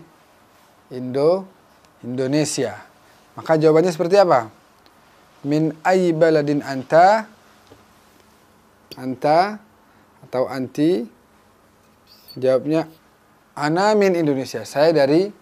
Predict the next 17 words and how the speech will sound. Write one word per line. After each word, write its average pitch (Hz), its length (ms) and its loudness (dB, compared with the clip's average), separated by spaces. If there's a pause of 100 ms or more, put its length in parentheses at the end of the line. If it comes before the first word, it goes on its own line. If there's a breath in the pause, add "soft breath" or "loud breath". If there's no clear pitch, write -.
(640)
Indonesia. 117 800 -10 (160)
Maka 147 320 -4
kalau 131 160 -6
nanti 131 400 -8
jamaah 127 420 -6
ada 120 140 -8
yang, 123 240 -8 (800 soft breath)
eh, 123 320 -10
pemirsa 123 400 -6
Rasul 131 320 -4
T 123 80 -10
V 131 160 -4
ada 120 160 -4
yang 123 160 -6
berangkat 120 420 -8 (680)
menjadi 123 480 -6
jamaah 123 280 -10